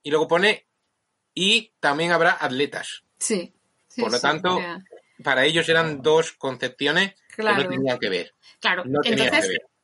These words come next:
Speaker 1: Hombre,
Speaker 2: ahora
Speaker 1: claro,
Speaker 2: sí.
Speaker 1: que uno te, se considera atleta, que, que en lo que le llama María Gracia neogladiatura, y que la practiques, que te encante y que des un buen espectáculo en una,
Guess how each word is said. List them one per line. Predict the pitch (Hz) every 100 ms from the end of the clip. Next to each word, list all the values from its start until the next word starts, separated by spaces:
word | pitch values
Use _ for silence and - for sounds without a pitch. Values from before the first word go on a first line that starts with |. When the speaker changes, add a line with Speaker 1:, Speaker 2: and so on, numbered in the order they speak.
| _ - 214
Speaker 1:
Hombre, | 214 247
Speaker 2:
ahora | 277
Speaker 1:
claro, | 320 -
Speaker 2:
sí. | - _ -
Speaker 1:
que | 143
uno | 147 156 151
te, | 147
se | 156
considera | 147 139 139 147
atleta, | 143 147 131 127
que, | 127 120 117 -
que | 120 120 139
en | 123 120
lo | 117
que | 120 123
le | 123 120
llama | 131 139 135 123 - _
María | 131 131
Gracia | 139 151 127
neogladiatura, | 127 120 120 113 110 - 139
y |
que | 120
la | 117
practiques, | 110 107 185 180 127
que | -
te | -
encante | 117 123 170 160
y | 117
que | 120
des | 127 135
un | 127
buen | 131
espectáculo | 123 123 - 151 143 127 123
en | 120
una, | 127 131